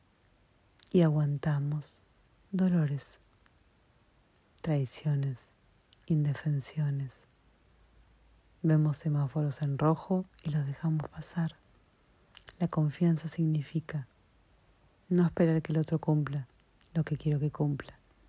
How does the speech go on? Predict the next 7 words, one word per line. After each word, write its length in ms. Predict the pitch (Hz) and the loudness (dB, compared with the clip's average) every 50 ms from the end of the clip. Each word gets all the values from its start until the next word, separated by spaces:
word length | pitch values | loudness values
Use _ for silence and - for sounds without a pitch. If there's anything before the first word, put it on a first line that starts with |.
| _ _ _ _ _ _ _ _ _ _ _ _ _ _ _ _ _ _ _ _ _ _ _ _ _ _ _ _ _ - _ - - _ | _ _ _ _ _ _ _ _ _ _ _ _ _ _ _ _ _ _ _ _ _ _ _ _ _ _ _ _ _ -20 _ -20 -20 _
sino 320 | - - - 170 165 160 | -10 -4 0 2 2 2
ser 240 | 156 - - 180 180 | 2 0 0 -2 -2
conscientes 920 | - - 185 170 160 151 - - - 175 165 156 151 139 - 143 - - _ _ _ _ _ _ _ _ _ _ _ _ _ _ _ _ _ _ _ _ _ _ _ _ _ _ _ _ _ _ _ _ _ - | 0 0 2 2 2 0 -2 -2 0 2 2 2 0 -4 -6 -12 -18 -20 _ _ _ _ _ _ _ _ _ _ _ _ _ _ _ _ _ _ _ _ _ _ _ _ _ _ _ _ _ _ _ _ _ -2
de 100 | 180 170 | 0 0
que 160 | - - 165 | 0 0 0
el 80 | 156 165 | 0 0
otro 260 | 151 - - - | 0 -2 -4 -12